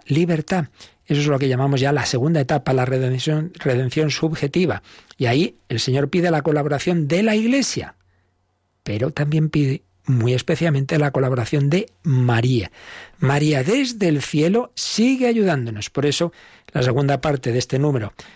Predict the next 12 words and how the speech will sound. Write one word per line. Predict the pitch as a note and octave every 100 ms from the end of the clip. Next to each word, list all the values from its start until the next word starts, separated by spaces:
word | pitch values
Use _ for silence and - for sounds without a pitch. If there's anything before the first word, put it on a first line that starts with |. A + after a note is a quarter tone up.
| _
que | -
hemos | B2 A#2+
leído | C3+ D3 F3+
dice, | C#3+ C#3 - A#2
"Con | - D3 C#3+ B2+
su | -
asunción | A#2+ - B2 A#2+ D#3 D#3
a |
los | G3 G#3
cielos, | - G#3 D#3+ G3 - - - _ -
María | B2+ C#3 F#3+ -
no | C#3+ E3 D4 D#4+